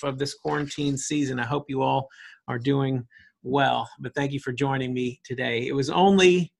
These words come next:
a week ago, in the midst of this season of quarantining, that my sons did something. And truthfully,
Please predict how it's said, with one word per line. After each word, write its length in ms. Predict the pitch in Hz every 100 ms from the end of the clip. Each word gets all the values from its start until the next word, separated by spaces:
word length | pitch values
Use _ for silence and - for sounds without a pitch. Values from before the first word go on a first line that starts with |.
| _ _ _ _ 139
a 80 |
week 220 | 160 196 147
ago, 480 | 127 117 127 131 - _ _ _ _ _ _ - 151
in 80 |
the 80 | 147
midst 260 | 165 175 -
of 100 | 147
this 160 | 151
season 460 | - 202 202 175 180
of 140 | 151
quarantining, 840 | - 190 196 190 - 143 131 139 151
that 300 | 143 147 - - -
my 220 | 156 151 135
sons 380 | - 190 165 135
did 220 | 185 147
something. 340 | 143 123 127
And 80 | 123
truthfully, 540 | - 180 175 165 147